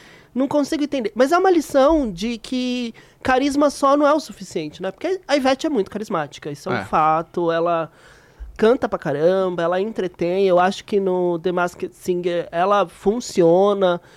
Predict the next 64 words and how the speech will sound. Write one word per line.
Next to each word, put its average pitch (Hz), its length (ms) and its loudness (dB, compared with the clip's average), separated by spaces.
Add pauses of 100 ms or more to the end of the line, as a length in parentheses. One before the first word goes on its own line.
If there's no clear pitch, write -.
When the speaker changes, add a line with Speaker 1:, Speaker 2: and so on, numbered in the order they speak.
(280)
Speaker 1:
Então, 202 320 -2
mas 262 200 2 (120)
é 240 100 2
pa-, - 240 -4
é 240 80 -2
pra 269 140 0
provar 254 340 2
que - 100 -16
sozinho 247 440 0
não 339 100 2
dá, 254 160 4
você - 100 -8
tem 277 160 -4
que 294 60 -6
ter 285 80 0
um 233 100 4
formato, 170 520 -2
você - 40 -20
tem 185 160 -8
que 196 60 -14
ter 214 80 -4
um 190 80 0
objetivo. 156 640 -6
E 190 220 -4
aquilo 294 260 -6
ali, 277 320 -2
você 339 120 -6
não 381 80 -2
sabe 254 180 -2
se 233 60 -4
é - 20 0
um 196 60 0
game 175 200 -2
show, 170 840 2 (280)
se - 140 -2
era 196 80 2
uma 185 140 0
bajulação. 170 1400 2 (320)
E 185 80 -2
eu 208 60 4
lembro 233 240 2
que - 60 -4
era 240 100 0
muito 262 420 -2
vendido 208 460 0
como 208 180 -2
formato 190 420 0
exclusivo, 165 540 -2
né? 180 140 -2
Um 196 60 0
Speaker 2:
É. 208 100 -2
Speaker 1:
formato 196 480 -2
Globo, 180 500 2
é, 202 200 0
tomara 190 320 -4
que 233 100 -6
caia, 208 280 2
era 277 120 2
formato 392 400 0
exclusivo 480 440 2
Speaker 2:
É. - 20 -4
Speaker 1:
também, 220 360 2
né? 175 220 2
Então 185 380 2